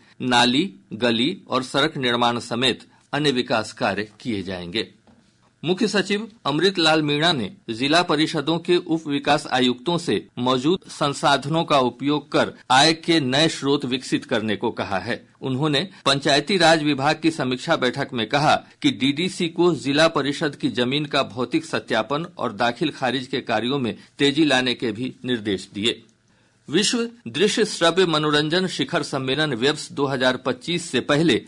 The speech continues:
आज नई दिल्ली में एक कार्यक्रम आयोजित किया जा रहा है। इसके तहत विदेश मंत्री डॉक्टर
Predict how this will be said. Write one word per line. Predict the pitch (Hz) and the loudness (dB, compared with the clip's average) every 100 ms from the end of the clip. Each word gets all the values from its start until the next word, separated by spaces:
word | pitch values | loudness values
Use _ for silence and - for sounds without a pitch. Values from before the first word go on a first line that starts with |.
| - | 0
आज | 131 131 | 2 2
नई | 131 127 | 0 0
दिल्ली | 143 196 170 | 2 2 2
में | 113 - - | 0 -4 -4
एक | 151 147 | -4 0
कार्यक्रम | 135 127 127 165 160 | 0 0 0 -2 0
आयोजित | 123 120 113 127 127 | 2 2 0 -4 -2
किया | 131 104 | 0 0
जा | 95 95 | 0 -2
रहा | 92 101 | -2 -4
है। | 95 - - - | -6 -8 -10 -10
इसके | 120 - 110 | -10 -2 -2
तहत | 107 135 165 - - - 120 | 0 0 0 -2 -20 -8 -2
विदेश | 131 170 175 | 4 4 4
मंत्री | 160 156 160 185 208 - - | -2 -2 0 0 0 -8 -4
डॉक्टर | 139 139 170 175 | -2 0 0 -2